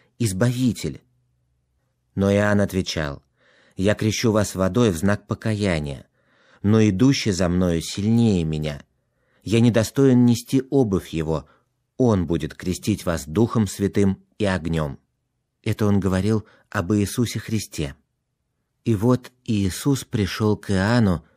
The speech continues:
чтобы креститься у него. Иоанн же удерживал его, говоря: «Мне надо креститься у тебя, тебе ли приходить ко мне?» Но Иисус сказал ему в ответ: «Оставь теперь,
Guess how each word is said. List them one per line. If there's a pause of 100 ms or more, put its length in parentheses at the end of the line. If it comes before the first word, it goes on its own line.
чтобы
креститься
у
него. (840)
Иоанн
же
удерживал
его,
говоря: (420)
«Мне
надо
креститься
у
тебя, (380)
тебе
ли
приходить
ко
мне?» (1000)
Но
Иисус
сказал
ему
в
ответ: (640)
«Оставь
теперь,